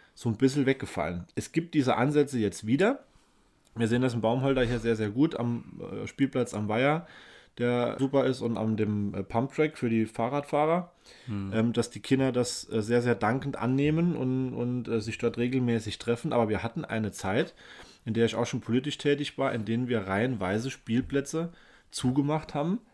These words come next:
Speaker 1: weil die einfach nicht mehr genutzt wurden.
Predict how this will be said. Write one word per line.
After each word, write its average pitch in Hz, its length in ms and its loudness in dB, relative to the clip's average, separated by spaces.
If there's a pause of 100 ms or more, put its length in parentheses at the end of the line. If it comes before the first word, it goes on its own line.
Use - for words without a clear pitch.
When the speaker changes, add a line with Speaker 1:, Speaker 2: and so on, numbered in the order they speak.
(140)
Speaker 1:
weil 101 220 2
die 127 140 -2
einfach 104 340 -4
nicht 107 160 -2
mehr 131 280 -2 (560)
genutzt 117 420 0
wurden. 95 300 -4